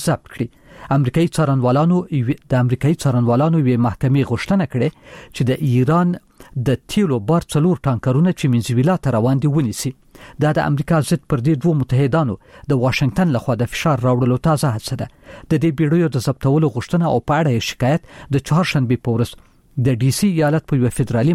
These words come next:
محکمه کې ثبت شو او پکې ادعا شوې چې د تیلو د خرڅلاو د یو داسې ایراني سوداګر لخوا کیږي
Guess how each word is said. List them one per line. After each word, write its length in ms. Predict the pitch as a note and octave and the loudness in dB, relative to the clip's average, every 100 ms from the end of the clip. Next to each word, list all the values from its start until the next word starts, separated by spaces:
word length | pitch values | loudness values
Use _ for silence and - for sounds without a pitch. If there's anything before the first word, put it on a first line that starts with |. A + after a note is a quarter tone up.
| C3+ | 0
محکمه 300 | G2+ A#2 A2+ | -2 -4 -4
کې 140 | - E3+ | -4 -4
ثبت 180 | F3+ - | -2 -4
شو 80 | G#3 - - - | -6 -6 -12 -4
او 60 | C#3 | -2
پکې 160 | - D3 C3 | -2 -2 -2
ادعا 200 | A#2+ F3+ | 0 0
شوې 280 | C#3+ A#2+ C3 - - - | 0 0 -2 -4 -10 -4
چې 60 | C3 | -2
د 100 | A#2 - | 0 0
تیلو 180 | F#3+ C#3 | -2 0
د 100 | A#2 | -2
خرڅلاو 460 | - - - D3+ E3 - - C3 | -4 -4 -2 0 -2 -6 -6 0
د 20 | C3+ | 0
یو 80 | A#2+ | 0
داسې 180 | F3+ - B2 | -2 -2 -2
ایراني 260 | A#2+ C#3+ B2+ | 0 0 0
سوداګر 480 | B2+ G#2+ A#2+ E3 F#3 | -2 0 0 0 0
لخوا 180 | - F3 | 0 -2
کیږي 260 | F#3+ E3 | 0 -2